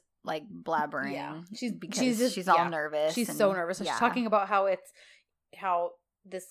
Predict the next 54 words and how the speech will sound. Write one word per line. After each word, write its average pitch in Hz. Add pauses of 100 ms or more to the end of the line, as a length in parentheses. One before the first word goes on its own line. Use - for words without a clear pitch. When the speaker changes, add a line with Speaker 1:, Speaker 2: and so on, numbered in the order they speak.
(140)
Speaker 2:
concoction's 208
called 202
Egyptian 190
immortality. 233
All 240
that, 254
like, 262
Speaker 1:
She's, 247
Speaker 2:
she's 311
Speaker 1:
like, 370
Speaker 2:
just 226
Speaker 1:
giving 262
him 254
the 226
history 247
Speaker 2:
the 381
Speaker 1:
of 202
Speaker 2:
whole 190 (200)
Speaker 1:
aloe 214
Speaker 2:
history -
Speaker 1:
vera. 185
Speaker 2:
of, 349
<laughs> -
yeah, 381 (220)
Speaker 1:
Yeah. 262 (340)
Speaker 2:
the 359
aloe 277
vera 240
plant. 196
Speaker 1:
The 226
whole 233
Wikipedia 233
Speaker 2:
And, 285
Speaker 1:
page 190
of 190
Speaker 2:
uh-huh, -
Speaker 1:
aloe 359
vera. 359
Speaker 2:
and 330
he's 320
just, 339
like, 359
looking 254
at 240
her 262
like, 233 (360)
"It 233
is 226
the 233
most 185 (120)
interesting 247
thing 196
he 202
has 175